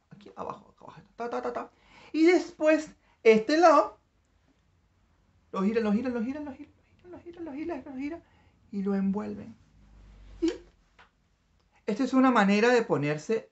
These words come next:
un, un chal. Hay otra segunda manera, que es más tipo mañanita, tipo, ¿sí?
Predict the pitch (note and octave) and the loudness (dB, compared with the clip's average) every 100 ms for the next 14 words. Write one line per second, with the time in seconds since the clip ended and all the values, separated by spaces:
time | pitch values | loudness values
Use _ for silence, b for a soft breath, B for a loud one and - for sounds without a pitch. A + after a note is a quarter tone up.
0 | _ F#3 F#3+ A#3+ F4+ _ E3 E3+ F3 - | _ -4 -2 -4 -10 _ -8 -8 -8 -14
1 | - - _ B B B C3 E3 E3+ E3+ | -14 -14 _ B B B -4 6 8 10
2 | F3+ - B3+ B3+ F3+ D3 D#3+ G#3 A#3+ A#3+ | 8 6 4 4 2 2 2 2 2 0
3 | G#3+ G#3 B3 - _ _ _ _ _ _ | 2 2 2 -4 _ _ _ _ _ _
4 | _ b b b b b _ C4+ C#4+ - | _ b b b b b _ 0 0 0
5 | D4 D4+ C#4+ C4 - B3 A#3+ G#3+ G3+ F#3+ | 0 4 4 2 -2 4 4 6 6 6
6 | E3+ F#3 F3 - - C#3+ C3+ D3 - B3+ | 4 4 2 -2 -6 -6 -6 -10 -8 -14
7 | - | -14